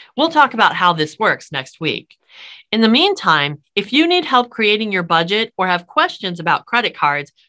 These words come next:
reach out to me and let's chat. You can schedule a free consultation with me at sensiblechat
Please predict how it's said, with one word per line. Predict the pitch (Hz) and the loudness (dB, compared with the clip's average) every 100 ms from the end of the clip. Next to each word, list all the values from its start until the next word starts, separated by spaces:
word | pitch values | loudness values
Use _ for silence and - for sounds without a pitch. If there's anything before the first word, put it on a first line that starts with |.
| _ | _
reach | 208 320 330 | -2 -2 2
out | 240 208 | 2 2
to | - 160 | -2 -10
me | 147 - | -10 -6
and | 165 175 | -2 0
let's | 185 - | -2 -2
chat. | - 156 117 - _ - - | -2 0 0 -4 _ -20 -12
You | 226 277 | -6 -4
can | 311 | -4
schedule | 233 269 240 208 | 0 0 2 0
a | 165 | 0
free | - 240 | 2 0
consultation | 240 233 214 214 202 196 190 208 | 0 -2 -2 -6 -2 -2 -2 -8
with | 202 202 | -8 -6
me | 214 220 - | -4 -4 -2
at | 151 - | -2 -4
sensiblechat | - 233 240 240 226 - 233 147 | -2 -2 -2 -4 -6 -4 0 0